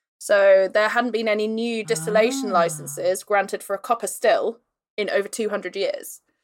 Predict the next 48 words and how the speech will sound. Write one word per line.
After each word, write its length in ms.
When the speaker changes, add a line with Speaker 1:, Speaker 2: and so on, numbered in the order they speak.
Speaker 1:
So, 760
um, 60
Speaker 2:
Wow. 540
Speaker 1:
yeah. 720
So, 260
I 160
mean, 360
they 100
kinda 240
knew 140
what 120
they 80
were 80
doing. 360
Uh, 280
you 80
know, 140
one 100
of 60
them 100
worked 160
for 80
Diageo, 500
one 140
of 80
them 160
worked 240
for 120
Fuller's. 420
They 100
could 160
see 300
that 160
gin 320
was 100
kind 160
of 100
building 320
momentum. 760
They 120
thought, 280
"Let's 260
bring 220
it 120
back 260
to 120
London." 720
They, 340